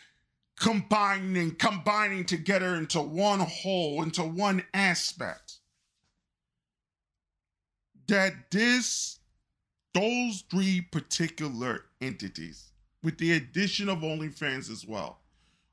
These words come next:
are the greatest source of both human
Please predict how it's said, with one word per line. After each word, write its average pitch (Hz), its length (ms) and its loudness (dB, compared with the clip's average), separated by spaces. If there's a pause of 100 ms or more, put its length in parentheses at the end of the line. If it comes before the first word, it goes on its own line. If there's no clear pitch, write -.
(200)
are 190 100 2
the 151 120 0
greatest 214 1120 0
source - 720 -2 (400)
of 143 320 0
both 135 580 0 (3500)
human 240 540 4